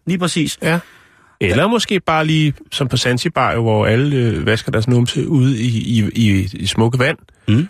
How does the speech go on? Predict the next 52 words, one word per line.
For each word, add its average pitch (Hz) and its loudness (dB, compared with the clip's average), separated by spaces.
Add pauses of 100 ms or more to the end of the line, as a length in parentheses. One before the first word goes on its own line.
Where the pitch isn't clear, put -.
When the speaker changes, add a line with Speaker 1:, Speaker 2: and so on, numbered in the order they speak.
(140)
Speaker 2:
og - -6
så - -2
kommer 113 -2
turisterne 117 0
svøm-. - -2
Nå, 123 2
det 117 0
er - -12
en - -2
anden 135 2
historie. 120 -2 (240)
Øh, 135 0
ja. 185 0 (280)
Speaker 1:
Det 104 0
gør 107 2
de 101 0
jo 92 -2
mange - -8
steder, - -8
kan 110 -4
man 110 0
sige. 117 0
Speaker 2:
Jo, 139 2
jo, 110 0
jo, 85 -4
præcis. - -12 (600)
Speaker 1:
Men 143 2
nu 143 0
har 175 0
de 170 -2
altså 151 -2
lavet 143 0
toiletpapir 151 -2
med 131 0 (140)
gløgduft. - -2 (840)
Speaker 2:
Ja, 175 0 (220)
sådan 151 -2
når 143 2
man, 117 0 (400)
altså 123 0
lidt 156 2
ligesom 165 2
de 165 0
her 147 0
gamle 143 -2
krassebøger, 147 0
når 123 -2
man 123 0
så 131 0
krassede 139 -2
på, 127 0
øh, 110 0